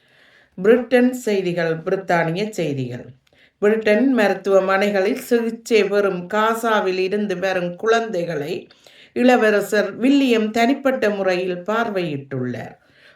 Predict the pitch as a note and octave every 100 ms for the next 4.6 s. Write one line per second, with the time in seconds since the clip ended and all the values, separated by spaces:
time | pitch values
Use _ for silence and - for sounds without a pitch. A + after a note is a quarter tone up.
0 | _ - G#3 G3+ F#3 F3 F3 B3+ D4 -
1 | G3+ C4+ C#4 B3+ A3 G3 - A3 A3 F3+
2 | D#3+ D#3 - F#3 C4+ A#3+ A3 F#3+ F3+ F3
3 | E3 E3 F#3 F3+ F3 E3+ D#3+ E3 G3 A3+
4 | G3+ F3 E3+ D3 C3+